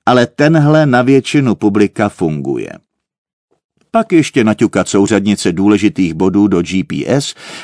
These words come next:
naládovat bágly povinnou výbavou, panáčka na usnutí a jdeme spát. Každý se svým kouskem nervozity v hlavě.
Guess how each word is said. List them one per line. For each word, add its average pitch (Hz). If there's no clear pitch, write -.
naládovat 175
bágly 139
povinnou 92
výbavou, 143
panáčka 107
na 101
usnutí 147
a 76
jdeme 101
spát. 57
Každý 202
se 214
svým 190
kouskem 170
nervozity 139
v 127
hlavě. 78